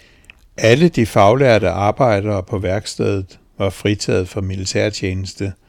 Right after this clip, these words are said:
fordi arbejdspladsen blev erklæret for tilknyttet krigsindustrien. Men bestyreren var meget ked af det,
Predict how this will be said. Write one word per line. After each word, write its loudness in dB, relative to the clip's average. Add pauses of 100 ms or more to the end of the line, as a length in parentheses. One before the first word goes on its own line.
(600)
fordi 0
arbejdspladsen 0
blev -2
erklæret 0
for -4
tilknyttet -4 (200)
krigsindustrien. -6 (1500)
Men -2
bestyreren 0
var -2
meget -2
ked -2
af -2
det, -2